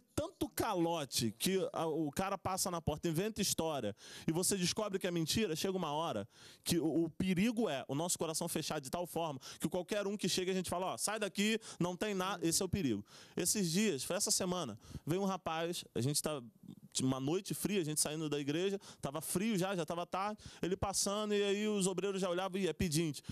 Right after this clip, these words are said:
Aí ele chegou, "O senhor é pastor?" Eu falei, "Sou." "É porque eu tô com muito frio, eu preciso de um casaco."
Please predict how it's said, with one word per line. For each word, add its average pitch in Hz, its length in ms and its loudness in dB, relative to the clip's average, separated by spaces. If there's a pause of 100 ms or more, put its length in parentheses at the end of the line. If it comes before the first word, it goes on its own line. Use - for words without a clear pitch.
(140)
Aí 165 120 -2
ele 185 80 0
chegou, 196 480 0 (340)
"O - 60 -6
senhor 220 180 2
é - 20 -6
pastor?" 190 360 -2
Eu 185 40 0
falei, 165 200 0
"Sou." 170 360 0 (360)
"É - 80 0
porque - 120 -2
eu 190 60 -4
tô 190 100 -2
com 190 120 -4
muito 196 200 2
frio, 170 280 2
eu 175 40 -4
preciso 165 300 2
de 175 60 2
um 185 40 -2
casaco." 135 640 -4